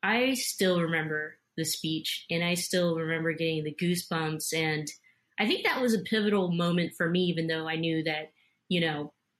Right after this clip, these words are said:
I knew who I was supporting, and yes, I was with her. Uh, but there was something that you said that, you know, will we be a nation where there's only one way to love,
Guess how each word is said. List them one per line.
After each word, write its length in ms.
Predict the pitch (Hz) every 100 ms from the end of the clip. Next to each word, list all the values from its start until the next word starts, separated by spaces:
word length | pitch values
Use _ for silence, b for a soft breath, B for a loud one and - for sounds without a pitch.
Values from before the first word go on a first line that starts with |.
| _ _ _ _ _
I 120 | - 196
knew 140 | 202
who 180 | 190 208
I 140 | 190
was 180 | 196 220
supporting, 760 | 240 196 185 170 165 170 180 165
and 160 | 156
yes, 540 | 156 165 185 - - -
I 160 | 165 175
was 220 | 196 175
with 200 | 196 196
her. 400 | 170 151 151 196 B B B _
Uh, 360 | 185 180 165 160 - _
but 160 | 226 233
there 120 | 247
was 120 | 247
something 240 | 349 453 370
that 140 | 247
you 120 | 247
said 360 | 226 247 214 175
that, 280 | 165 165 151 - - - _ -
you 140 | 202
know, 160 | 175 165
will 240 | 208 311
we 160 | 320 233
be 180 | 254
a 80 | 226
nation 520 | 208 202 196 208 185
where 400 | 175 175 170 170 - B B _
there's 220 | 185 175
only 280 | 180 180 170
one 280 | 165 196 254
way 320 | 226 202 196
to 120 | 190
love, 340 | 170 156 156